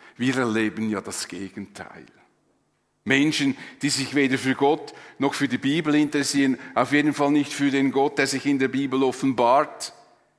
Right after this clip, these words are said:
Sie finden die Bibel langweilig, obwohl die meisten sie nicht gelesen haben und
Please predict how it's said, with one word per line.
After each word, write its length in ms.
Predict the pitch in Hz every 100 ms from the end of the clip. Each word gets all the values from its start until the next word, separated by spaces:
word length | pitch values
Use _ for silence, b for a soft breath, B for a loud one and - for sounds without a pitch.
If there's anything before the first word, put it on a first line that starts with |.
| _
Sie 160 | - 135
finden 280 | 165 170 160
die 60 |
Bibel 320 | 147 160 135 143
langweilig, 840 | 139 170 190 180 175 185 185 151
obwohl 400 | 127 127 147 170
die 100 | 147
meisten 400 | 131 143 156 156
sie 160 | 147 143
nicht 200 | 131 -
gelesen 680 | 131 127 147 160 170 165 - B B B B B B _ _ _ _ _ -
haben 520 | 131 131 135 143 143
und 360 | 120 110 -